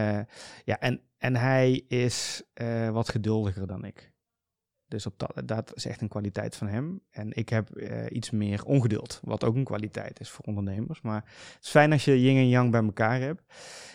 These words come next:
Maar in hoe hij kijkt naar het leven, naar mensen, naar, ehm,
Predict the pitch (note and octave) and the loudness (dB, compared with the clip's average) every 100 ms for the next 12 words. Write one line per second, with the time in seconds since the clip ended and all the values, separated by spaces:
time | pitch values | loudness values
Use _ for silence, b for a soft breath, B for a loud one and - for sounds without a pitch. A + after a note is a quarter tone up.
0 | B - A2 A#2 - B2 B2 G#2 C3 C3 | B -6 -2 -2 0 0 2 4 6 6
1 | A2 A2 C3+ B2+ A#2+ A#2 A2 A2 A#2 A#2 | 4 0 2 2 2 0 0 2 4 4
2 | A2+ A2+ G#2+ A2 A#2 - A2+ G2+ G#2 G#2+ | 4 0 0 2 0 0 -2 -2 -2 -2
3 | G#2 G2+ | 0 0